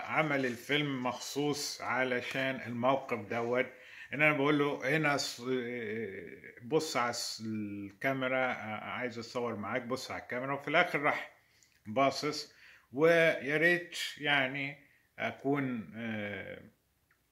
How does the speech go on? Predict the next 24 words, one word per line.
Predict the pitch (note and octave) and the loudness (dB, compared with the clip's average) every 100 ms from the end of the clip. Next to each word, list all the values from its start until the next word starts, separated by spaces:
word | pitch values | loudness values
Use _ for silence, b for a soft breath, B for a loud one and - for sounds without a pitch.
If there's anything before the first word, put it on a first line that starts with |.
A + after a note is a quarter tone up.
| _ | _
اديت | C3 B2+ C3 C#3+ | -6 -4 -2 4
لكم | D#3+ D#3 D3 C#3 | 4 4 0 4
لمحة | D#3+ E3 - | 4 4 0
شوية | C3+ D3+ C#3+ | -2 2 2
عن | C3 | 2
شخصياتهم. | - C3+ - C3+ C#3 C#3+ D3 | 0 -4 -2 -2 0 0 0
هو | D3+ | 0
كان | D3+ C#3 | 0 -2
شخصية | C3+ - C#3+ C3+ | -4 -4 -2 -2
ظ-، | A#2 A#2 | -2 -8
ظريفة. | G2+ G#2+ A2 B2+ - C3+ B B B B - | -6 -4 -4 -4 -2 -4 B B B B -2
وال-، | D3 D3+ C#3+ - | 2 4 2 -2
آه، | A#2 A#2 | -8 -8
آه، | G#2 G#2 A#2 G#2+ - | -8 -8 -8 -8 -8
أستاذ | G#2+ D3 C3+ | -6 -6 -4
ممدوح | B2 A#2+ C3 | -6 -2 4
عبد | B2+ A#2 | 4 2
العليم | A2 G#2 A2 A#2 A2 | -2 0 -2 -2 -2
وعبد | G2 G2 B2 | -4 -2 0
الله | C3+ A#2 | 0 -2
محمود | G2 - C3 - | -6 -6 -10 -6
كانوا | - C#3 C#3+ | -4 -2 -2
من، | C3+ B2 A#2 G#2+ B B B B - | -4 -4 -4 -6 B B B B -8
آه، | G2+ G#2 G2 G2 F#2+ F#2 E2+ F2 F2+ D#2+ | -6 -6 -8 -10 -10 -12 -12 -14 -16 -20